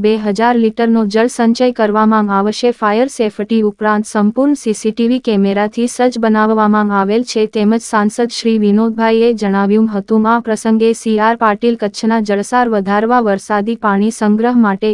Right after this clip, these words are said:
એક હજાર પચાસ જેટલા કુવાઓ રિચાર્જ કરવામાં આવ્યા છે, તે ખેડૂતોને સન્માન અને પ્રતિકૃતિ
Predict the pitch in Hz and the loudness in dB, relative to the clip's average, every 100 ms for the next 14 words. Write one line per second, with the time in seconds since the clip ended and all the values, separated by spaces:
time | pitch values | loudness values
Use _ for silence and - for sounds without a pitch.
0 | 214 220 - 208 226 226 220 220 220 - | 0 -2 -4 0 0 0 -2 -2 -2 -2
1 | 214 202 214 214 208 202 208 214 214 196 | -4 -2 -2 -2 0 2 2 2 2 0
2 | 202 240 233 - 214 208 208 214 202 196 | 0 0 -2 0 0 2 2 2 0 0
3 | 196 220 - 190 190 220 214 - 208 233 | 0 -2 -4 -6 -2 -2 -2 -2 0 0
4 | 254 247 240 - 208 202 220 214 214 214 | 0 0 0 -2 0 2 2 0 0 -2
5 | 208 208 214 220 226 214 | -2 -6 -4 -4 -4 -4